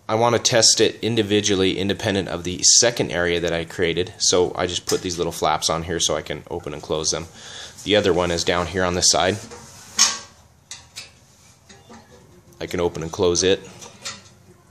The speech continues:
and test them individually. Um, inside, this, this tube right here is coming from this area,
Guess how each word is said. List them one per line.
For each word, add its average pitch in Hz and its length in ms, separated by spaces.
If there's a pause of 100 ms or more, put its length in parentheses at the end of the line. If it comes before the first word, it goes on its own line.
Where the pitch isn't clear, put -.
(340)
and 104 160
test 110 260
them 98 140
individually. 87 640 (520)
Um, 92 180
inside, 101 680 (600)
this, 110 300 (180)
this 107 200
tube 107 280
right 95 180
here 107 400
is - 160
coming 98 300
from 90 180
this 92 180
area, 95 360